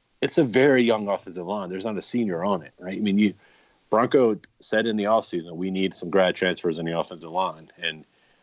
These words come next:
like I told you <laughs> guys in the, in the text thread this week, I think for now on, if we hear Bronco say we need a grad transfer somewhere, that's where our attention should be as a weakness for that season. Um,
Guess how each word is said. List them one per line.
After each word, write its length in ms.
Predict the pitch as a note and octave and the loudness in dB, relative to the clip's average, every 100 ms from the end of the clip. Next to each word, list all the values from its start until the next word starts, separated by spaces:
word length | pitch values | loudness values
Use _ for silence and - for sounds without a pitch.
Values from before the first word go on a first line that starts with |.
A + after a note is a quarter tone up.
| - | -2
like 140 | F#2 | 0
I 40 | F#2+ | 2
told 280 | A2+ G2+ | 2 4
you 60 | G2 | 4
<laughs> 120 | - | 2
guys 220 | C#3 G2 | 0 -2
in 120 | F#2 F2 | -4 -8
the, 120 | F2 | -8
in 140 | F#2+ | -8
the 60 | E2 | -6
text 300 | - C3 - | 0 -2 0
thread 160 | F2+ E2 | -2 -2
this 160 | D#2+ | -4
week, 200 | F3+ F3 | -4 -4
I 60 | E2+ | -2
think 260 | - G#2 - - - | 0 0 -2 -12 -6
for 80 | |
now 220 | G2 A#2 A#2 | -2 0 0
on, 200 | G#2 F2 | 0 -2
if 80 | |
we 100 | A2 | 0
hear 140 | G#2 G2+ | 2 2
Bronco 340 | G2 G2 G2 | 0 -2 -2
say 160 | F2+ G2 | 0 0
we 100 | F2+ | 0
need 140 | F2+ | -4
a 40 | D#2 | -2
grad 260 | F2+ F2 | 0 0
transfer 400 | G2+ G2 F#2 D#2+ | 0 -2 -2 -8
somewhere, 380 | - E2 D#2 D#2 _ _ _ | -8 -10 -12 -14 _ _ _
that's 240 | F2+ G2 A#2 | 0 2 4
where 120 | G#2+ | 4
our 100 | F#2+ | 4
attention 380 | E2 G2+ - E2+ | 2 -4 -6 -10
should 180 | - D2 | -8 -6
be 240 | D#2 D2 - _ _ - | -6 -8 -12 _ _ -6
as 160 | D#2+ D2 | -4 -2
a 60 | |
weakness 380 | D#2+ F2+ D#2 D2 | 0 0 0 -6
for 120 | - | -2
that 200 | D#2 D2+ | -2 -2
season. 380 | - E2 D2+ D2+ _ _ _ _ _ - | -4 -6 -6 -12 _ _ _ _ _ -4
Um, 340 | D2+ C#2+ C#2+ | -2 -2 -6